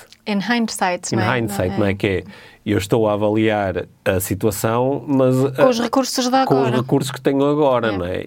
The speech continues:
Speaker 2: E
Speaker 1: Ou os
Speaker 2: isso
Speaker 1: pensamentos que tenho agora,
Speaker 2: Certo.
Speaker 1: e as
Speaker 2: E isso às
Speaker 1: necessidades que
Speaker 2: vezes
Speaker 1: tenho agora.
Speaker 2: Sim, e isso é um pouco injusto para com o meu eu passado.
Speaker 1: Exato.
Speaker 2: Que se soubesse isto, tinha feito diferente.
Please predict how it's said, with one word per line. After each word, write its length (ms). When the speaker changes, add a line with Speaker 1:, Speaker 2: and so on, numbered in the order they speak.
Speaker 2:
E 300
Speaker 1:
Ou 80
os 60
Speaker 2:
isso 100
Speaker 1:
pensamentos 520
que 60
tenho 200
agora, 140
Speaker 2:
Certo. 180
Speaker 1:
e 100
as 80
Speaker 2:
E 140
isso 180
às 60
Speaker 1:
necessidades 80
que 60
Speaker 2:
vezes 140
Speaker 1:
tenho 180
agora. 360
Speaker 2:
Sim, 260
e 120
isso 180
é 60
um 160
pouco 280
injusto 500
para 100
com 180
o 60
meu 260
eu 120
passado. 520
Speaker 1:
Exato. 500
Speaker 2:
Que 200
se 220
soubesse 500
isto, 160
tinha 180
feito 240
diferente. 560